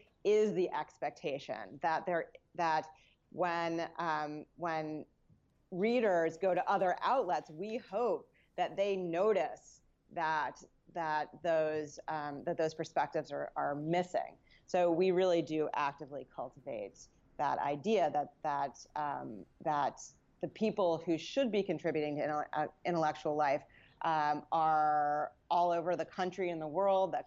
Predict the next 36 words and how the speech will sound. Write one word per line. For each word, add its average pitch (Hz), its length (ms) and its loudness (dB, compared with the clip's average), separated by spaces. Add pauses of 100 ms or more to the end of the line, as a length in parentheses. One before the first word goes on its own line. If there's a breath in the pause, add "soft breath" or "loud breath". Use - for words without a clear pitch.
come 180 180 -4
from 175 160 -4
different 160 300 -6
perspectives, 170 520 -4
that 131 200 -6
come 185 180 -2
from 175 160 0
different 165 360 -2
kinds 160 400 0
of 147 280 4 (380 soft breath)
communities 180 540 2
and 160 100 -2
universities, 165 800 0
that 147 220 -2
come 196 300 -2
from 175 200 -4
community 202 640 -2
colleges, 202 880 0 (280 soft breath)
as 160 160 -6
well 165 360 2
as 156 440 0
from 160 360 -4
the 151 140 -4
Ivy 151 360 -2
League, 190 680 4 (300 soft breath)
um, 156 320 2
that 147 200 -4
come 156 180 -8
from 147 220 -10
public 208 400 0
universities 170 680 0
and 143 140 -12
private 214 380 2
universities. 170 600 0 (100)
I 175 40 -4
mean, 175 160 0